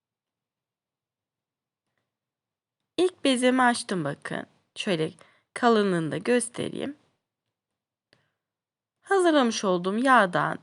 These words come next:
şöyle içerisine bolca gezdiriyorum. Bu tereyağı ve, e, sıvı yağ karışımı sayesinde bütün katları birbirinden ayrılacak.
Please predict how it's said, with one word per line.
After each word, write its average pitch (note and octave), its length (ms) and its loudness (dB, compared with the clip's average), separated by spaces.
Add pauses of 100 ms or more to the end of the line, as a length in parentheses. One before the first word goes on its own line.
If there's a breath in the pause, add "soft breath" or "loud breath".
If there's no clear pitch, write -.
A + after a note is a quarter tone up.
şöyle E3+ 300 -4
içerisine F#3+ 600 -4
bolca G3+ 300 -2
gezdiriyorum. D#3 760 -8 (540 loud breath)
Bu D4 180 0 (120)
tereyağı G#3 460 6
ve, D3+ 240 -2
e, F#3 60 2 (800)
sıvı A#3 260 -2
yağ E3+ 220 4
karışımı G3 380 -4
sayesinde F3+ 560 -4
bütün A#3 260 -8
katları D#3+ 520 -8
birbirinden F3+ 500 -6
ayrılacak. D#3+ 600 -4